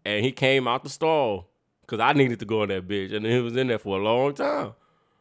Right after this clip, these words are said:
And I'm thinking, I seen he come out with a, a cast on his arm.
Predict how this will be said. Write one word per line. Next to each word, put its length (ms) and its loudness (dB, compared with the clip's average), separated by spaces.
And 120 -4
I'm 160 0
thinking, 360 4
I 100 2
seen 140 0
he 80 -2
come 220 -4
out 180 0
with 120 -4
a, 220 -4
a 140 -8
cast 320 -2
on 100 4
his 160 0
arm. 380 -2